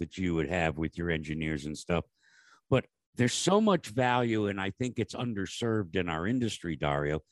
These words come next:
to have someone like you that, A, understands what a driver means, not necessarily what he's saying, and having been there, uh, to be able to, at ten thousand feet above everything, walk in because you're not immersed into it,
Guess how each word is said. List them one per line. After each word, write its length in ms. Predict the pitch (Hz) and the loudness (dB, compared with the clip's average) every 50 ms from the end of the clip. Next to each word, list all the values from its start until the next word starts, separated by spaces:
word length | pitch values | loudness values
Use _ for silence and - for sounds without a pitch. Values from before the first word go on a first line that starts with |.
| _ _ _ _ _ _ _ | _ _ _ _ _ _ _
to 100 | - 113 | 0 2
have 260 | 113 147 147 160 143 - | 4 4 2 2 2 0
someone 380 | - 165 147 147 147 143 139 | 0 2 2 2 0 0 0
like 280 | 127 127 127 123 - - | 0 0 0 0 0 -2
you 280 | 113 98 90 82 82 - _ _ _ _ _ - | -2 0 0 -2 -4 -6 _ _ _ _ _ 0
that, 140 | 127 120 - | 0 0 2
A, 340 | - 131 123 107 95 104 107 - _ _ _ _ _ _ _ - | 2 2 4 4 2 2 0 -2 _ _ _ _ _ _ _ -2
understands 680 | 117 131 123 139 127 - - 135 131 127 123 120 98 104 | -2 0 0 0 -2 0 0 0 0 2 0 -2 -4 -4
what 200 | 107 110 107 104 | -2 -2 0 -2
a 60 | 98 | -2
driver 420 | 90 107 101 104 101 90 95 95 | -2 0 0 2 0 0 -2 -4
means, 500 | 92 98 104 104 95 92 95 98 85 85 | -4 -4 -2 -2 -2 -2 -4 -4 -6 -4
not 200 | 95 90 78 - | -4 -4 -4 -2
necessarily 580 | 92 104 92 - - - 104 98 95 90 98 95 | -4 -4 -4 -2 -2 0 0 2 2 2 2 2
what 180 | 90 90 90 | 2 2 0
he's 240 | 87 87 85 - - | 0 0 -2 -6 -6
saying, 400 | - 101 98 87 78 76 80 78 - _ _ _ - - 82 - - | -2 -2 0 0 0 -2 -4 -6 -10 _ _ _ -20 -20 -20 -10 -4
and 140 | 104 107 98 | -4 -2 0
having 440 | 95 135 127 120 113 110 107 98 92 82 - | 0 0 0 0 0 -2 -4 -6 -4 -2 0
been 260 | 139 170 175 180 151 | 0 2 2 0 -2
there, 360 | 117 92 87 87 85 87 87 - _ _ _ _ _ _ _ _ - | -2 -2 -2 -2 -4 -6 -8 -10 _ _ _ _ _ _ _ _ -2
uh, 200 | 120 117 107 - - - - | 0 2 2 0 -2 -2 0
to 120 | - 147 | 0 2
be 240 | 131 110 131 127 127 | 2 4 4 6 6
able 320 | 131 151 160 156 156 143 120 | 6 4 4 4 2 2 2
to, 240 | - 127 117 107 - - | 2 2 2 2 0 -2
at 160 | 131 117 - _ _ _ _ _ _ _ _ _ - | -2 -4 -4 _ _ _ _ _ _ _ _ _ 0
ten 200 | - 147 127 120 | 2 2 2 2
thousand 480 | - 120 110 110 104 98 85 107 98 - | 2 2 2 2 0 -2 -4 -6 -10 -8
feet 260 | - - 123 107 98 - | -6 -4 -4 -4 -4 -6
above 400 | - 98 82 - 107 107 104 95 | -8 -6 -4 0 0 0 2 2
everything, 540 | 101 98 92 85 92 85 - - 95 95 95 - _ - - - - - _ _ - | 2 0 0 0 -4 -4 -4 -4 -4 -4 -6 -8 _ -20 -20 -20 -20 -20 _ _ -12
walk 540 | - 101 104 107 110 127 156 175 - - 156 | -10 -4 0 2 4 4 4 4 4 4 4
in 200 | 147 135 131 127 | 4 4 4 0
because 360 | 123 110 - 117 113 98 85 | -2 -2 0 -2 -2 -2 -2
you're 120 | 98 95 | -4 -6
not 300 | 90 90 101 117 139 160 | -4 -2 -2 0 0 2
immersed 500 | 156 131 107 95 92 90 85 - - - | 0 0 0 -2 -4 -4 -6 -6 -6 -4
into 420 | 92 92 87 85 - - 90 92 95 | -2 -2 -2 -2 -4 -2 0 2 2
it, 100 | 92 | 2